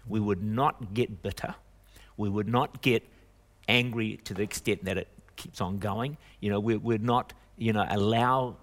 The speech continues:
these, these things to get into our hearts that would, that would cause us to then stray away in our hearts away from God. So that thing, that determination to keep our hearts right.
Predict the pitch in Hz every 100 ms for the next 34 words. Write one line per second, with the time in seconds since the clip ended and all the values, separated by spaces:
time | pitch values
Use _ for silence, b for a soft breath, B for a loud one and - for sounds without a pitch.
0 | 98 101 - - 113 101 - - 117 117
1 | - 95 117 110 110 113 104 - 117 101
2 | - - - 101 90 b b - 107 110
3 | 101 - - 117 110 98 - 98 101 98
4 | - - 110 101 95 92 98 104 98 110
5 | 113 - - 98 - 98 95 101 - 101
6 | 92 B B - 135 131 147 - 143 139
7 | 110 110 110 - 131 127 135 - 101 -
8 | - - - - 123 - 120